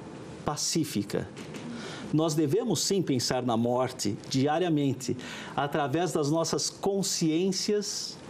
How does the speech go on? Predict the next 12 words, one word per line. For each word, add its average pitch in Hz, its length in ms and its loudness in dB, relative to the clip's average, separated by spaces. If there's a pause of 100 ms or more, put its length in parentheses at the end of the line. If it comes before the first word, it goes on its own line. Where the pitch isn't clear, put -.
(300)
em 160 160 2
paz. - 760 -2 (1400)
Eh, - 400 -4
a 120 140 0
despeito 160 840 0
de 156 200 0
sabermos 165 680 0
quando 220 520 0
iremos 156 340 2
morrer. 117 420 0 (600)
Pode 127 180 0
acontecer 151 760 0